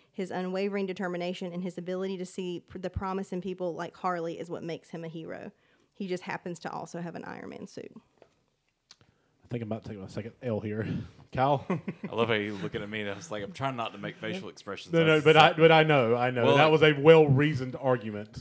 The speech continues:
Speaker 3: Well, Tony was my first one I wrote down. Um, but I will say, what you said last time made me think more about him this time, and w-, in ways that I watched the movie thinking about this question this time,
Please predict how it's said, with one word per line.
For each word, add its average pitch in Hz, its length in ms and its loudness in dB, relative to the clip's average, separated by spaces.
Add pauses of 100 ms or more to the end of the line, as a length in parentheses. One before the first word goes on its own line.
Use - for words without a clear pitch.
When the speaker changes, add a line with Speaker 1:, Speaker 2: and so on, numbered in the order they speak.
Speaker 3:
Well, 117 100 0
Tony 175 260 0
was 131 160 -2
my 107 140 -4
first - 320 -10
one 98 100 -8
I 95 40 -10
wrote 92 200 -10
down. 95 220 -12 (360)
Um, 95 360 -8
but 101 100 -4
I 101 60 -2
will 113 200 -4
say, 95 460 -10 (1200)
what 127 260 -4
you 143 80 -6
said 101 260 -8
last 107 260 -8
time 170 280 -6
made 127 160 -2
me 104 80 -4
think 92 240 -10
more 104 140 -8
about 90 240 -8
him 90 180 -16
this 92 200 -14
time, 107 340 -16
and 113 160 -6
w-, 107 180 -6
in 110 240 -8
ways 117 480 -6 (300)
that 107 120 -6
I 104 60 0
watched 101 480 -4
the 104 80 -10
movie 98 460 -8
thinking 107 420 -12
about 90 260 -8
this 85 120 -20
question 85 440 -14
this 62 160 -20
time, - 260 -18